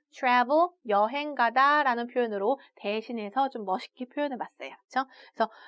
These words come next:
어, 휴가가 길지 않아서 여행 갈 시간이 충분하지 않거든요. 라는 표현으로 이렇게 세 개의 이유를 이야기해 보았고요. 자, 집에서 이제 활동이 조금 더 주가 돼야 돼요. 그쵸? When I stay home, 집에 있을 때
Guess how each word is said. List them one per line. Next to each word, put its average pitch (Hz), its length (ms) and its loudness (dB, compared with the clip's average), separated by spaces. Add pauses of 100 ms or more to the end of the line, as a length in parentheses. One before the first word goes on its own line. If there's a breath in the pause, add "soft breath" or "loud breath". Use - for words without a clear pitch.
(120 loud breath)
어, 214 280 6
휴가가 320 380 0
길지 226 320 -4
않아서 190 360 0
여행 196 280 -2
갈 247 120 2
시간이 240 500 -8
충분하지 262 640 -10
않거든요. 214 720 -8 (180)
라는 233 260 -4
표현으로 233 560 2 (180 loud breath)
이렇게 190 260 -8
세 349 340 -2
개의 254 420 0
이유를 214 580 -4
이야기해 202 400 -6
보았고요. 226 540 2 (360 loud breath)
자, 302 220 6
집에서 330 360 0
이제 254 160 2
활동이 403 640 -2
조금 311 280 -4
더 285 100 -2
주가 269 400 -2
돼야 190 220 -4
돼요. 170 220 -8 (180)
그쵸? 262 200 0 (340 loud breath)
When 240 100 0
I 240 80 4
stay 285 320 4
home, 226 300 2
집에 320 240 0
있을 254 260 -4
때 339 220 4